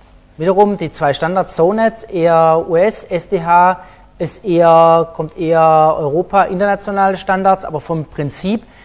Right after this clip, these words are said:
eigentlich, äh, das gleiche, synchrone digitale Hierarchie. Gut, die Idee war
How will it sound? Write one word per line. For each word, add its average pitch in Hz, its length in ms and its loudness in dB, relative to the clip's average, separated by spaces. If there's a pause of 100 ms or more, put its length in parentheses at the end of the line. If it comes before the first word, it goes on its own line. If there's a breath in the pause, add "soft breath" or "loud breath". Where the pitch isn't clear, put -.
(180 soft breath)
eigentlich, 180 800 0
äh, 156 180 2
das 143 220 -2
gleiche, 185 380 2
synchrone 185 560 -2
digitale 156 560 -2
Hierarchie. 160 680 -2 (1900)
Gut, 202 220 4 (720)
die 202 100 -4
Idee 220 480 0
war 185 340 -2